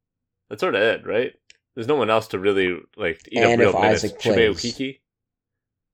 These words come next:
Speaker 2: And if Isaac plays. <laughs>
Speaker 1: Isaac's not gonna play. Between, you know, being run out of the league and being in, uh,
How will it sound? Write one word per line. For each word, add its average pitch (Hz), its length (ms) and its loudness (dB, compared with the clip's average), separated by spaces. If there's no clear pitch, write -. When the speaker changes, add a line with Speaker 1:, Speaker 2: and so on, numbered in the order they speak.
Speaker 2:
And 92 220 -4
if 90 120 -8
Isaac 82 400 -6
plays. - 440 -14
<laughs> - 220 -8
Speaker 1:
Isaac's 202 300 2
not 175 120 4
gonna 104 160 0
play. 85 300 -4
Between, 151 680 2
you 135 180 -2
know, 104 140 2
being 117 360 0
run 120 180 2
out 117 160 4
of 107 60 2
the 107 100 0
league 107 380 -2
and 104 240 -2
being 104 180 -4
in, 90 240 -6
uh, 80 320 -6